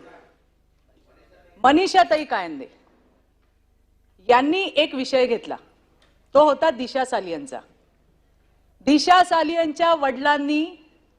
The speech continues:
दस्तूर खुद्द तिच्या वडिलांनी त्या ठिकाणी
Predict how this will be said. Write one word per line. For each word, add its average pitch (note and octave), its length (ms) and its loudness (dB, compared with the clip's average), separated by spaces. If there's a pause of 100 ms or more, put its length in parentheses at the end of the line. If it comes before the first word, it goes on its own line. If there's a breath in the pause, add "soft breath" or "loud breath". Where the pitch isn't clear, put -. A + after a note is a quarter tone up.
(340)
दस्तूर E4+ 480 2
खुद्द E4 220 -2 (120)
तिच्या D4+ 220 0
वडिलांनी A3+ 460 -4 (1400)
त्या D#4+ 140 6
ठिकाणी D4 640 -2